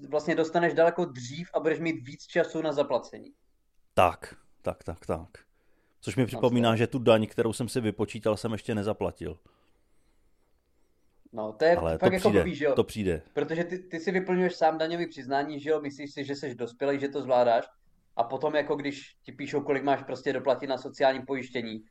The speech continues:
Speaker 1: tak ti tam vyjde prostě jako Texas, jo? A ty jsi zmatený a nevíš, co s tím. Zavřeš počítač a doufáš, že to zmizí, ten problém.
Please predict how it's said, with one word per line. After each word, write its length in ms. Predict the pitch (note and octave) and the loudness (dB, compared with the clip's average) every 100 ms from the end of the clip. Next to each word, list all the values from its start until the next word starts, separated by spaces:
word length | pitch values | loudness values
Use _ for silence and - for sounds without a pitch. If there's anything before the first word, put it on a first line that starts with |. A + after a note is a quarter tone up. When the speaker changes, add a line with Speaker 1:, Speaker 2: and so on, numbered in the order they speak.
| _ _ _ | _ _ _
Speaker 1:
tak 200 | C3 - | -2 -2
ti 120 | C#3 | -2
tam 220 | C3+ B2+ | 0 0
vyjde 220 | C3 C#3 | 0 -2
prostě 320 | B2+ C3 - C#3 | -2 -6 -2 0
jako 540 | B2+ C#3 C3 B2+ B2 C3 | 0 2 2 2 0 -4
Texas, 520 | B2+ - G#2+ - - _ _ | -8 -4 -6 -6 -18 _ _
jo? 120 | A2 | -4
A 340 | G#2+ A#2 A#2 - _ _ _ _ _ _ _ _ | 0 0 -2 -8 _ _ _ _ _ _ _ _
ty 100 | A#2+ | -12
jsi 140 | C#3 B2 | -8 -6
zmatený 420 | B2+ B2+ C3+ C3 | -4 -4 -2 -2
a 40 | |
nevíš, 220 | B2+ B2+ | -4 -6
co 140 | B2 B2 | -12 -16
s 60 | |
tím. 200 | - A2+ | -12 -6
Zavřeš 280 | G#2+ A#2+ C#3 | -4 -2 -4
počítač 540 | C3 B2 C3+ C3 B2+ C#3+ | -6 -8 -2 2 2 2
a 40 | |
doufáš, 300 | B2+ B2+ B2+ | 0 2 0
že 80 | B2+ | -2
to 140 | C3 | -8
zmizí, 300 | A#2+ A#2+ A2+ | -6 -6 -8
ten 160 | A2 G2+ | -10 -6
problém. 320 | A2+ G#2 | -4 -2